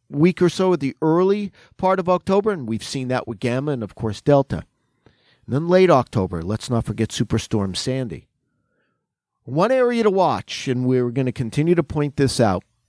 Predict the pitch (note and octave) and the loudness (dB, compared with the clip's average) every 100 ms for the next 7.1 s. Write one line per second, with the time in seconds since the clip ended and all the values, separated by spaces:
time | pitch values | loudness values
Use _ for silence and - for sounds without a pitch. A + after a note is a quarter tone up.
0 | _ B2 A2 B2 - B2+ C#3+ F3 E3+ F3 | _ -4 -2 -6 0 0 0 0 2 4
1 | F#3 C#3 A2+ F2 F2+ _ _ _ _ _ | 2 2 0 -2 -10 _ _ _ _ _
2 | G2 A#2 C#3+ E3 D#3+ D#3+ D3+ C#3+ - D3+ | -2 0 2 4 4 2 2 0 0 2
3 | C3+ F2 - _ _ _ _ - B2+ D#3+ | 2 0 -10 _ _ _ _ -4 -2 -2
4 | - D#3 D3+ C#3 A#2+ C#3+ B2+ D3 C3 A#2+ | 2 2 2 -2 -2 -2 -2 0 0 0
5 | - C#3 C3 A2+ G2 D#2+ D2 C2+ - _ | -2 0 0 -4 -6 -8 -10 -12 -14 _
6 | _ B2+ B2 F#3+ E3+ G#3 F#3 A#2 - - | _ -2 2 2 4 4 4 2 -4 -14
7 | - | -18